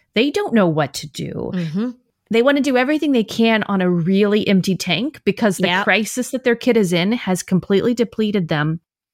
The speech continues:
Speaker 1: And then they finally try and do something and it doesn't work.
Speaker 2: Yep.
Speaker 1: I just feel really bad for them for that. And I think that that's,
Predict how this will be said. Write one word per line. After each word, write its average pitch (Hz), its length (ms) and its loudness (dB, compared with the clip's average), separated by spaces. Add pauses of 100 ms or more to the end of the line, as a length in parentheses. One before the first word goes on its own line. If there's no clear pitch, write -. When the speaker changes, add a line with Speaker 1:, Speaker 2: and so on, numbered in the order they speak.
(240)
Speaker 1:
And 208 200 2
then 247 200 2
they 233 140 2
finally 233 480 0
try 214 360 0
and 196 260 2
do 214 220 2
something 165 720 -2 (280)
and 196 160 2
it 180 220 -4
doesn't 175 420 -2
work. 170 720 -6
Speaker 2:
Yep. 185 260 -6 (180)
Speaker 1:
I 208 140 0
just 277 300 -8
feel 254 340 -4
really 196 480 -4 (200)
bad 208 460 0 (160)
for 285 160 2
them 320 180 2
for 320 100 -6
that. 339 240 0
And 214 140 2
I 220 100 2
think 233 240 -4
that 214 140 -6
that's, 214 280 -4